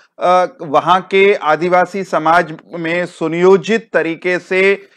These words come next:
उसको हिंसक बनाने का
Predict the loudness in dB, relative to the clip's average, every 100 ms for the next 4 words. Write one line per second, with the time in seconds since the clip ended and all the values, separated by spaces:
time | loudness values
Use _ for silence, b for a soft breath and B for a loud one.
0 | b -14 -10 -10 -8 0 0 2 -4 -2
1 | 0 0 0 0 2 2 0 0 2 4
2 | 2